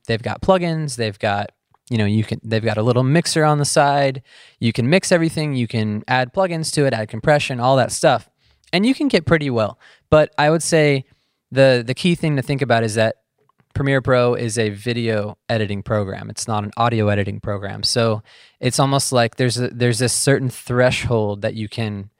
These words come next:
you can get to, and you're kind of, you kind of max out. And so, um, and Frank's, you might be able to talk about this too, but that's kinda like before we saw the light,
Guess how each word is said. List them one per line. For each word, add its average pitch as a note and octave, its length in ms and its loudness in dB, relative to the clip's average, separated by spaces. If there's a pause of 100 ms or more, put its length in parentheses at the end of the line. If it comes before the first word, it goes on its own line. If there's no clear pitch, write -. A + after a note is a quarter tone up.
(400)
you A2 120 -2
can A2 180 -2
get B2 240 0
to, D#3+ 260 2
and A#2+ 140 0
you're G#2 80 -2
kind B2 220 0
of, G#2 200 -4
you B2 120 -10
kind D3 180 2
of A#2 140 -8 (200)
max A#2 320 0
out. G2+ 220 -4 (580)
And A#2+ 240 0
so, A2+ 520 2 (320)
um, A#2+ 420 0
and B2 160 -2
Frank's, C#3+ 260 0
you C3+ 220 0
might C3 120 2
be B2 80 0
able A#2 100 2
to - 40 -8
talk A2 140 2
about A2+ 200 -2
this A2 200 -8
too, A#2 240 -2
but G#2+ 300 -4 (360)
that's C3+ 300 2
kinda D3+ 240 -2
like A#2 380 -2 (520)
before C#3 300 2
we C3+ 100 2
saw C3 200 4
the A2+ 100 2
light, G#2 300 2